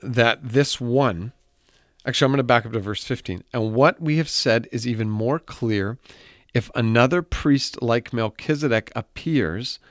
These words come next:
one who has become a priest not on the basis of a regulation as to his ancestry," meaning he didn't come from the Levite line, he didn't come from Aaron,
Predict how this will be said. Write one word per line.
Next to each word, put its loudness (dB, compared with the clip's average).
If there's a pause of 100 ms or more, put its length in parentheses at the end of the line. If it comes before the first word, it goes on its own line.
(420)
one 8
who 0
has 6
become -2
a -8
priest -2
not 8
on 4
the 6
basis 2
of 2
a 4
regulation 2 (480)
as 8
to 4
his 4
ancestry," 2
meaning 2
he 2
didn't 0
come -2
from -4
the 2
Levite 2
line, 0
he 0
didn't -2
come -4
from 0
Aaron, -2